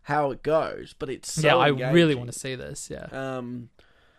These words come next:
Speaker 1: and it's that sort of, like, the, the, the David versus Goliath,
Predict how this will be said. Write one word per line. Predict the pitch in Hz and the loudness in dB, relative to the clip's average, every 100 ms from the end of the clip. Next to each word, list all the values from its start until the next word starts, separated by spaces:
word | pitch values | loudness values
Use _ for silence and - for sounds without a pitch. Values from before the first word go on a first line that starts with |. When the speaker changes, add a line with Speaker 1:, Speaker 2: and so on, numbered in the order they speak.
| _ _ _ _ | _ _ _ _
Speaker 1:
and | 131 131 | -8 -6
it's | 131 | -4
that | 135 | -4
sort | - 151 | 0 0
of, | 143 123 | 0 -2
like, | 135 135 - | -4 -4 -2
the, | 147 147 | -2 -2
the, | 139 147 147 | 0 2 0
the | 143 151 | 0 -2
David | - 123 123 120 | -2 -4 -4 -4
versus | 131 131 | -6 -6
Goliath, | 151 151 - - - - | -2 0 0 -4 -10 -20